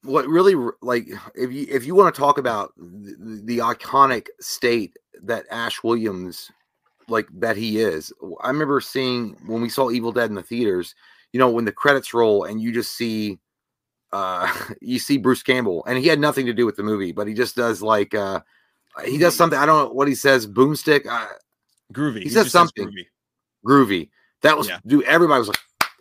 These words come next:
Speaker 1: "Fuck yeah!" It was like seeing, like, goddamn the Avengers come together or something. I don't know.
Speaker 2: <laughs> It
Speaker 1: And then
Speaker 2: was awesome.
Speaker 1: there was, like, there was rumors that the new Evil Dead was gonna cross over with Bruce Campbell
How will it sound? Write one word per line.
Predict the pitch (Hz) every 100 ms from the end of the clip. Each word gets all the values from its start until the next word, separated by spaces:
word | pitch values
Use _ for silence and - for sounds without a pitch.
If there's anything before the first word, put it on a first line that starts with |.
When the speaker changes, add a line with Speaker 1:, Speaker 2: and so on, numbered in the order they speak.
| _
Speaker 1:
"Fuck | 339 349 -
yeah!" | 311 277 180
It | 180
was | 185
like | 202
seeing, | - 208 196
like, | 175 151
goddamn | 160 165 139 160 147
the |
Avengers | 139 135 135 139 -
come | 117
together | 107 104 101 98
or | 104
something. | 110 104 98
I | 117
don't | 127
know. | - -
Speaker 2:
<laughs> |
It | 139 - 139
Speaker 1:
And | 160
then | 208
Speaker 2:
was | 180
awesome. | 160
Speaker 1:
there | 208
was, | 202 240 233
like, | 190 170 156 -
there | 151 175
was | 160 202 156
rumors | 135 147 165 170 165 -
that | 131 120 _ _ -
the |
new | 123 147 165
Evil | 156 151
Dead | 143 143
was | 127
gonna | 123 113
cross | - 143 139 -
over | 131 127 127
with | 113 107
Bruce | 123 120
Campbell | - 120 127 123